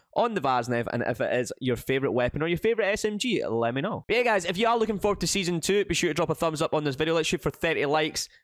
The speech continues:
Uh, as I say, smash that like button if you can't wait for season two. And of course, if you're brand new around here, be sure to subscribe, turn notifications. Uh, but guys, here is the class setup. So here is the class setup, guys. This is the one we always kinda throw it back to. We have got about four or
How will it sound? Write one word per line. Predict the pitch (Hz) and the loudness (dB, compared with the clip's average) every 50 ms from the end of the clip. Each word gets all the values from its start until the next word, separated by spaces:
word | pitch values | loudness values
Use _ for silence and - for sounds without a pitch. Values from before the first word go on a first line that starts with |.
| _ _ | _ _
Uh, | - 135 143 139 127 - | 0 2 2 2 2 2
as | - 139 | 0 0
I | 135 | 0
say, | 127 - 143 131 - | 0 0 0 0 0
smash | - - - 220 254 240 - | 0 0 0 2 0 2 2
that | 233 202 | 0 0
like | 170 175 165 151 - | 2 2 0 0 0
button | - 151 151 147 - | 0 0 0 0 -2
if | - 147 - | -4 -4 -4
you | 131 | -4
can't | - - 151 139 131 | -2 -2 -2 0 0
wait | 135 135 127 - | 0 0 0 0
for | - 131 | -2 -4
season | - - 135 117 127 123 | -2 -2 -4 -4 -4 -8
two. | - - 185 220 | -4 -2 -2 -2
And | - - _ _ _ - 196 | -2 -4 _ _ _ -6 -4
of | - | 0
course, | - 262 247 - | 0 0 0 0
if | 226 | 0
you're | 220 220 | 0 0
brand | 196 240 226 226 220 | 2 2 0 2 2
new | 226 | 0
around | 226 226 214 | 0 -2 -2
here, | - 240 247 226 233 | -2 -2 -2 -2 -2
be | - | -4
sure | 180 - 185 | -2 -2 -2
to | 180 | -2
subscribe, | - 180 - - 202 202 190 | -2 -4 -2 -2 -2 -2 0
turn | - 320 480 453 | 0 -2 -2 0
notifications. | 220 - - - 110 107 - 113 104 - - | -4 -6 -4 -4 -4 -2 -2 -4 -6 -6 -4
Uh, | - 131 127 | -2 -2 -2
but | - 135 | -2 -4
guys, | 135 175 160 107 - - - _ _ - | -2 -2 -2 -2 -4 -8 -16 _ _ -6
here | 110 113 120 | -2 -2 -2
is | 131 - | -2 -4
the | - | -6
class | - 143 147 147 - | -4 -4 -4 -2 -4
setup. | - 95 82 - - - - | -4 -4 -4 -4 -6 -6 -4
So | - 269 277 | -2 0 2
here | 262 269 285 285 | 2 2 2 0
is | 269 226 | 0 -2
the | 240 | -2
class | - 226 226 226 - | -2 0 0 0 0
setup, | - 220 208 196 | 0 0 0 2
guys. | 190 196 202 185 | 2 0 2 2
This | 190 202 | 0 0
is | 170 | 2
the | 185 185 | 2 2
one | 185 180 175 175 170 | 2 2 2 2 2
we | 165 | 2
always | 160 165 160 156 147 | 2 2 2 0 0
kinda | - 160 151 143 135 | 0 -2 0 0 -2
throw | 127 147 147 | 0 0 -2
it | 135 117 | 0 2
back | 139 139 147 - | 2 0 0 0
to. | - 135 | 0 0
We | 131 | 2
have | 135 139 131 | 2 0 0
got | 135 139 | 0 0
about | 127 139 123 - | 0 0 -2 -2
four | - - - 123 131 139 139 135 127 | -6 -6 -4 0 2 2 2 4 2
or | 123 117 101 | 2 0 0